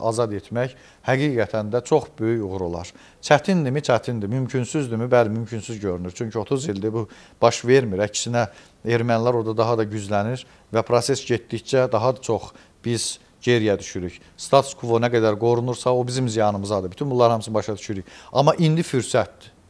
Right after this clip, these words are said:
Bu fürsəti qaçırtmamalıyıq və dünyanın hər yerində ayaqlanmış azərbaycanlıların çox böyük bir təşkilatlanmasına gətirib çıxarmalıyıq. Nə biz imkan verməməliyik ki,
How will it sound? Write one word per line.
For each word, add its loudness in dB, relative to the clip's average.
Bu 2
fürsəti 0
qaçırtmamalıyıq 2
və 2
dünyanın -2
hər 6
yerində 0
ayaqlanmış 2
azərbaycanlıların 0
çox 4
böyük 4
bir -6
təşkilatlanmasına 0
gətirib -4
çıxarmalıyıq. -4
Nə 10
biz -2
imkan 2
verməməliyik 4
ki, -2